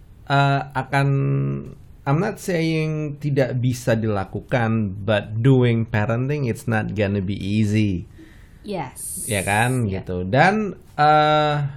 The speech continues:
Speaker 1: satu hal yang mungkin I'm lacking of within this five years adalah emang ngebaca tentang konsep parenting.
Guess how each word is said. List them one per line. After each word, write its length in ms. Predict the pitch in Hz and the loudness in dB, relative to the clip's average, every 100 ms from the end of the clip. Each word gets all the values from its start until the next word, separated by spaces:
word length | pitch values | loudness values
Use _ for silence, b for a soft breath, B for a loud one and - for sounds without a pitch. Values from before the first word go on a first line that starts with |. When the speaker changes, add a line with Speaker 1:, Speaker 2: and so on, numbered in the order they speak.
| B B - - - | B B -20 -20 -20
Speaker 1:
satu 480 | - - 139 147 139 | -12 -6 -4 -2 -2
hal 280 | 120 147 170 | -2 -4 -4
yang 280 | 180 143 135 | -4 -4 -4
mungkin 600 | 123 123 123 131 123 131 | -4 -4 -4 -2 -2 -2
I'm 260 | 123 113 110 | -2 0 0
lacking 400 | 139 170 170 139 | -2 -4 -4 -2
of 360 | 87 87 98 - | -2 -2 -2 -4
within 400 | 113 95 104 95 | -4 -2 -2 -4
this 240 | 95 92 | -4 -8
five 320 | - 151 165 139 | -6 -4 -2 -2
years 640 | 110 98 87 107 143 - | -4 -2 -2 -2 -4 -10
adalah 440 | - 87 85 101 120 | -6 -4 -4 -2 -2
emang 500 | 92 92 120 135 113 | -2 0 0 0 -2
ngebaca 640 | 95 90 82 - 143 135 | -2 -4 -4 -4 -4 -4
tentang 400 | 107 101 120 120 | -4 -4 -4 -4
konsep 400 | 98 101 110 107 | -4 -4 -6 -6
parenting. 680 | 95 98 101 104 101 95 | -6 -4 -2 -2 -2 -4